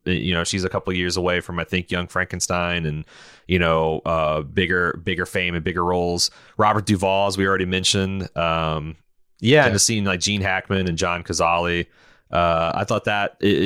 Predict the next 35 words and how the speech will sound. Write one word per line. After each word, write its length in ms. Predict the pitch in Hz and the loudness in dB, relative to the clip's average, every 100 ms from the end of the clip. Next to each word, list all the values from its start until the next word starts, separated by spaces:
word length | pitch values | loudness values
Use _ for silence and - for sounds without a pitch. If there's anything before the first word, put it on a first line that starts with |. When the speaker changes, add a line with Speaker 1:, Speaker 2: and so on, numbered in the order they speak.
| 87 | 2
Speaker 1:
it 40 | 95 | 0
was 160 | 92 | 0
a 120 | 95 | -2
pleasure 480 | - - 117 113 113 | -2 0 2 2 0
to 80 | 98 | 2
see 260 | - 104 98 | 2 2 0
these 240 | 95 90 | -2 -2
actors 920 | 85 87 - 87 87 85 82 - - _ | 0 0 -2 -2 0 0 0 0 -2 _
that 440 | 85 87 85 - | -2 0 0 -2
we 320 | 87 87 85 65 | -4 -2 -2 -2
will 260 | 87 85 | 0 0
go 220 | 80 87 | 0 0
on 260 | 87 85 85 | 0 -2 -2
to 60 | 82 | -4
be, 440 | 87 82 80 80 - | -2 -2 -2 -4 -2
you 60 | |
know, 220 | 131 98 - | 0 0 -2
Gene 200 | 131 202 | 0 2
Hackman 260 | 156 131 | 2 0
is 80 | 92 | 0
already 300 | 95 98 85 | 2 2 2
a 40 | 71 | 0
star 300 | - 85 73 | 0 0 0
at 80 | |
this 140 | 78 73 | -2 -6
point. 300 | - - - | -6 -8 2
Speaker 2:
Oh, 120 | 117 | 2
yeah. 140 | 90 85 | 2 0
Speaker 1:
He's, 240 | 101 - | 2 2
he's 180 | 107 98 | 0 -2
past 280 | 110 95 92 | 0 0 -2
the 60 | |
French 260 | - 95 - | -4 -4 -2
Connection, 540 | 92 82 - 87 82 | 0 -2 -2 -2 -2
and 200 | 80 73 | -2 -6